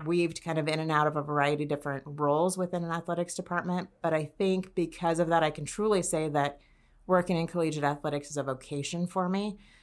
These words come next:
Um, and I, I've greatly enjoyed it. And so some of the unique experiences that probably,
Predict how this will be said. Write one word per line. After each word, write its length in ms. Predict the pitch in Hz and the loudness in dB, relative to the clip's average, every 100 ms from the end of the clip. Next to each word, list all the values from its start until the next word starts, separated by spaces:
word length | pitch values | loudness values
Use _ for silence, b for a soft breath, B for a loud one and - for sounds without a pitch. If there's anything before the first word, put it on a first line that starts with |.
| b - | b -4
Um, 540 | 165 156 147 139 123 - - | -2 0 -2 -4 -10 -14 -6
and 220 | 160 156 | -4 0
I, 280 | 151 147 147 | 2 2 0
I've 180 | 156 147 | -2 -2
greatly 380 | 165 156 160 156 | -2 0 0 0
enjoyed 420 | 147 151 147 151 | 0 2 2 4
it. 200 | 151 147 | 4 2
And 260 | 156 156 147 | 0 -2 -2
so 200 | - 185 | 2 2
some 260 | 180 220 220 | 4 4 4
of 140 | 190 | 6
the 340 | 190 175 165 - | 6 6 4 0
unique 560 | 175 175 170 180 196 185 | -4 -2 0 2 0 -4
experiences 800 | - - 165 160 175 180 214 190 | -8 -6 -4 -2 0 -2 -2 -2
that 180 | 147 | -4
probably, 720 | - 160 160 156 156 151 147 | 0 -2 -2 -2 -2 -2 -4